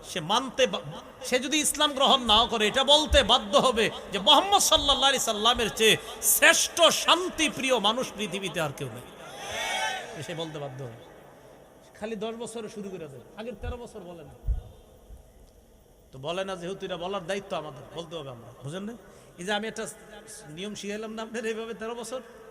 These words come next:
এইভাবে আপনি আপনার চাচারে বুঝাইবেন, আপনার আম্মারে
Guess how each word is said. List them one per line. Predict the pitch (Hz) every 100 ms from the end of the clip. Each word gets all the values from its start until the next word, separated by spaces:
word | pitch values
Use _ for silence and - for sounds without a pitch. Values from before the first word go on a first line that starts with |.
| -
এইভাবে | 208 214 214
আপনি | 202 196
আপনার | 190 180
চাচারে | 175 185 208 185
বুঝাইবেন, | 165 156 143 131 117
আপনার | 147 160
আম্মারে | 185 196 165